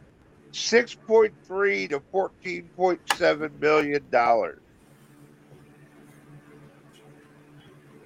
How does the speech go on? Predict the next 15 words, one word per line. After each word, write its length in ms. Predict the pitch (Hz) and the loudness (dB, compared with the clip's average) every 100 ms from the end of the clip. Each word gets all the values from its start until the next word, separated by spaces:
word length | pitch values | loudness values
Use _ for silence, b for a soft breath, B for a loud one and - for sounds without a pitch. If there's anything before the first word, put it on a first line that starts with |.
| - - - - 113 | -20 -20 -20 -20 2
Both 360 | 143 208 240 - | 4 6 2 -4
men 220 | 196 202 156 | -4 -4 -6
face 280 | 185 170 160 143 | -6 -4 -6 -8
multiple 540 | 151 208 - - 208 202 147 | -2 -2 -2 -6 -6 -4 0
felony 440 | 196 196 175 123 | 2 2 -2 -8
charges, 640 | 117 - 120 104 104 101 110 - - - - _ _ - _ - - | -8 -4 -2 -2 -8 -12 -14 -20 -20 -20 -20 _ _ -20 _ -20 -2
and 120 | 123 | 2
after 460 | 139 156 165 - 165 | 6 4 2 -2 -2
a 80 | 151 | 0
recent 480 | 165 202 - 208 - | 2 0 0 -6 -6
hearing, 720 | 190 214 214 151 101 95 113 _ _ - _ _ - _ - - - _ - - - - | -2 4 4 4 0 -8 -20 _ _ -20 _ _ -20 _ -20 -20 -20 _ -20 -20 -14 2
are 220 | 143 135 | 4 4
out 300 | 139 156 165 - | 2 4 2 0
on 420 | 139 139 135 131 - - _ _ - - - - - - - - - | 2 2 2 -2 -18 -20 _ _ -20 -20 -20 -20 -20 -20 -20 -20 -2
pretrial 640 | 190 190 185 185 156 147 | 4 4 2 2 4 4